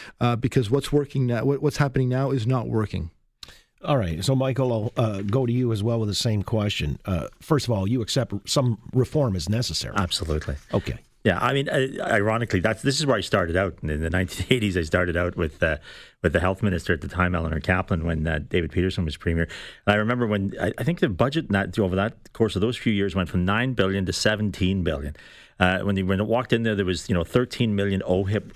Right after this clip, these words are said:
Speaker 3: numbers registered through the system. There was nine billion people living in Ontario at the time. So clearly, even then, there was need for change. The,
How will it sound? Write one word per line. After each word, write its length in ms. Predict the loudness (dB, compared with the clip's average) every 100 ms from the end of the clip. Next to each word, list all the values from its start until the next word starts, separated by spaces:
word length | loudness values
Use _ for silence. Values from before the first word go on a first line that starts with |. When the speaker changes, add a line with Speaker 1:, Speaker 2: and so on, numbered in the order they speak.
| -2
Speaker 3:
numbers 380 | 0 0 -2
registered 480 | 0 0 0 0 -2
through 120 | 0
the 120 | -2 0
system. 320 | 0 0 -2
There 40 |
was 80 | 0
nine 280 | 0 0 0
billion 260 | 0 0
people 240 | -2 0 0
living 240 | 0 0
in 60 | -2
Ontario 340 | -2 0 0
at 80 | 0
the 80 | -2
time. 160 | -2 -4 -10 -16 -2
So 180 | 0 0 -2
clearly, 320 | 0 0 2
even 240 | 0 0 2
then, 180 | 2 2
there 80 |
was 100 | 0
need 160 | 0 0
for 100 | -2
change. 220 | -2 -2 -4 -16 -6
The, 160 | 0 2